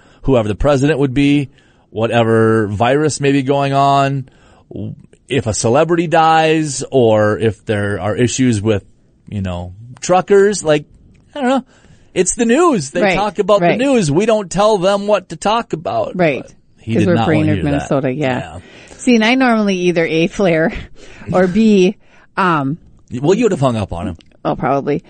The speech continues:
Speaker 2: When they, when they get done with their rant, I just give them dead silence 'cause I don't know what you
Speaker 1: Mm-hmm.
Speaker 2: want me to say.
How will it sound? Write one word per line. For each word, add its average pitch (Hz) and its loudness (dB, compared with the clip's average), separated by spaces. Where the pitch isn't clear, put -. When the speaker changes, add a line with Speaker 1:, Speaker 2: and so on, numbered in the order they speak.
Speaker 2:
When 233 4
they, 226 4
when 208 0
they 202 2
get 190 2
done 180 0
with 185 2
their 165 2
rant, 143 -2
I 143 0
just 135 -6
give 131 -2
them 123 -2
dead 120 -4
silence 120 -2
'cause - -8
I 123 0
don't 120 -2
know 135 -2
what 120 0
you 123 0
Speaker 1:
Mm-hmm. 139 2
Speaker 2:
want 135 -2
me 131 -4
to 131 -4
say. - -4